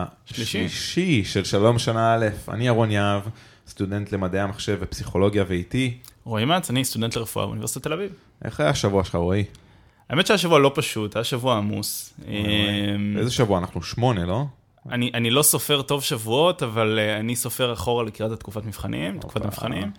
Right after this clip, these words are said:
Speaker 1: אבל היה שבוע לא פשוט, אבל בסך הכל טוב, וכיף להיות פה, מרגש כל פעם מחדש.
Speaker 2: מצוין.
Speaker 1: איך אצלך?
Speaker 2: וואלה, אצלי היה בסדר. גם מרגישים את העליית מדרגה לאט לאט, זה מתחיל להסלים,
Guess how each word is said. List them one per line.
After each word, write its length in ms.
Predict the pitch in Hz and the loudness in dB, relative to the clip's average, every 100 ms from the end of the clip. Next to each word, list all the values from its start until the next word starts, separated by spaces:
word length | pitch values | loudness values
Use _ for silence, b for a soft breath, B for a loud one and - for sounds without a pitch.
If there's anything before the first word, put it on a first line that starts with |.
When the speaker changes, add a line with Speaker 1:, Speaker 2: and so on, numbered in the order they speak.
| B B B - | B B B -10
Speaker 1:
אבל 340 | 107 107 104 | -2 0 2
היה 140 | 107 123 | 4 2
שבוע 280 | 131 120 | 2 4
לא 100 | 113 113 | 2 2
פשוט, 300 | - 185 202 | -2 -2 -2
אבל 200 | 113 110 | -4 -4
בסך 280 | 135 135 131 | -6 -8 -6
הכל 200 | 127 110 | -2 0
טוב, 220 | 165 180 | 2 0
וכיף 360 | 107 - 139 | 0 0 0
להיות 300 | 127 113 131 | 2 2 2
פה, 220 | - 175 175 | 0 -2 -2
מרגש 300 | 107 104 113 | -4 -4 -2
כל 120 | 120 | -2
פעם 180 | 117 110 | -2 -4
מחדש. 580 | 101 98 120 165 - - 98 | -4 -6 -6 -6 -10 -12 -14
Speaker 2:
מצוין. 320 | 90 - 87 | -14 -6 -2
Speaker 1:
איך 80 | 90 | -2
אצלך? 220 | 92 95 117 - _ _ | -2 -2 -4 -8 _ _
Speaker 2:
וואלה, 460 | 123 - 110 135 135 | -14 -10 -8 -4 -4
אצלי 280 | 131 - 139 | -6 -4 0
היה 100 | 120 | 0
בסדר. 640 | 113 - 107 123 151 170 165 B B 110 | -2 -2 -2 0 0 -2 -4 B B -2
גם 220 | 113 110 | 2 2
מרגישים 420 | 98 92 90 120 | 0 -4 -2 0
את 120 | 117 | 2
העליית 300 | 92 90 90 | 2 2 0
מדרגה 380 | 87 87 90 87 | 0 0 2 2
לאט 280 | 87 85 - | 2 0 -2
לאט, 520 | 85 92 123 151 165 - | 0 0 0 -2 -6 -8
זה 140 | 95 87 | -4 -4
מתחיל 340 | 87 - 92 | -4 -6 -6
להסלים, 760 | 85 - - 101 117 131 147 | -6 -10 -6 -4 -2 -2 -4